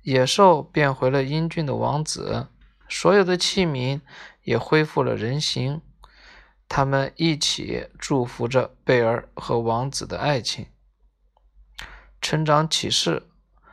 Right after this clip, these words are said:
一个意志坚定、敢作敢为的人，永远信任自己。老天赋予任何人以能力，无非是希望他们能成为一个勇敢的人。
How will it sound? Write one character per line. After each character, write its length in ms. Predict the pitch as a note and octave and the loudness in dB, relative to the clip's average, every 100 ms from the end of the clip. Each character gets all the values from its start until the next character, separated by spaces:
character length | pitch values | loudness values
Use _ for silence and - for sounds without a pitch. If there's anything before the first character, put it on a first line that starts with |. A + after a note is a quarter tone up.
| - - - _ | -20 -20 -20 _
一 220 | - C3+ | -4 -2
个 420 | E3+ F3+ E3+ D#3 - | 2 6 8 8 2
意 200 | F#3+ F#3 | 0 2
志 240 | D3+ D3 C3 | 2 -2 0
坚 300 | D#3 F3+ F#3 | 2 2 2
定、 300 | F#3 - - _ - _ | 0 -2 -10 _ -20 _
敢 300 | B2+ G#2+ A#2 | 0 0 -4
作 280 | - E3+ C3 | 2 4 4
敢 280 | B2+ G#2+ | 2 -2
为 180 | F#2 G#2 | -2 0
的 120 | D3+ | 2
人， 320 | D#3 A#2+ A#2 - - - | 2 0 -4 -8 -18 -12
永 340 | A2+ C3 F3 | -4 -2 0
远 260 | F#3+ B2 A2 | 0 -2 -2
信 280 | - D#3+ C#3 | -2 -2 -2
任 200 | C3+ B2+ | -2 -4
自 220 | - B2 | -6 -6
己。 340 | - - F2+ - - - - _ - - _ - | -8 -8 -10 -12 -20 -20 -20 _ -20 -20 _ 2
老 220 | D3 D3 | 6 6
天 340 | D3 F#3+ G3 | 4 4 4
赋 240 | G3 - F3 | 2 0 0
予 140 | C3+ | 0
任 280 | C3+ F#3+ E3+ | 0 2 2
何 160 | D3+ C3+ | 2 2
人 360 | C3 C#3 C#3+ - - - - - - _ - | 2 0 -2 -10 -20 -20 -20 -20 -20 _ -8
以 180 | B2+ | -4
能 380 | A#2+ A#2+ B2+ D#3+ | -2 0 0 2
力， 280 | F#3+ - - _ _ _ _ - - - - | 0 -2 -8 _ _ _ _ -20 -20 -20 -12
无 180 | C3+ D3 | -4 -2
非 260 | D#3+ E3+ E3 | 2 4 4
是 160 | D#3+ | 2
希 240 | C#3+ - D#3+ | -2 0 2
望 260 | D3 C3+ | 4 4
他 200 | C3 D3 | 2 0
们 260 | C#3+ C#3+ C#3 | 2 0 -2
能 180 | C3 C3 | -2 -4
成 220 | C3 - | -2 -2
为 140 | C3 C3 | -2 -2
一 60 | |
个 180 | C3 B2+ | -2 -2
勇 280 | G#2+ A2 D#3 | -2 -2 -2
敢 160 | - - | -4 -4
的 100 | A#2+ | -4
人。 240 | A#2+ G#2+ | -4 -6